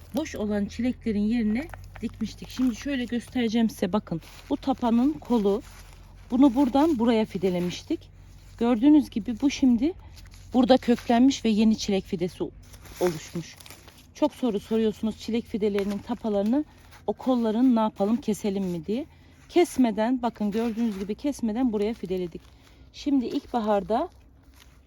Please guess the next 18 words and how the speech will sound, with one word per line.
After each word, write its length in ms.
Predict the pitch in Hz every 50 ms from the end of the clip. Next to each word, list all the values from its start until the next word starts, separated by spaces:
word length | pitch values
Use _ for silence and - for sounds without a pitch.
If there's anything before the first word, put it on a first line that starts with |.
| _ -
bunu 220 | 233 254 240 190
buradan 340 | 214 226 180 180 185 185 185
kesiyoruz 640 | - - 269 277 - - - 294 285 277 294 294 - - - - - - - - - - -
ve 140 | 214 214 180
buradan 320 | 208 208 180 196 185 190
kesiyoruz. 560 | - - 240 226 - - 254 247 262 285 277 - - - - - - - -
Bu 140 | 233 -
aradaki 500 | - 233 226 220 185 202 202 - 202 165
bağı 200 | - 226 220 233
koparıyoruz. 680 | 226 - - 196 - 214 202 190 196 180 175 220 262 - - - - - - - - - -
Hepsi 340 | 247 220 - - - 240 226
tek 300 | - 247 214 - _ -
başına 400 | 190 - - 202 202 214 254 277 - - _ _ _ -
özgür 500 | 196 202 214 175 151 - 247 277 262 196
bir 200 | 208 240 220 165
birey 240 | - 202 202 190 175
oluyorlar 440 | - 160 170 156 165 165 156 160 156
arkadaşlar. 720 | 156 151 156 - 175 147 147 160 - - - 220 254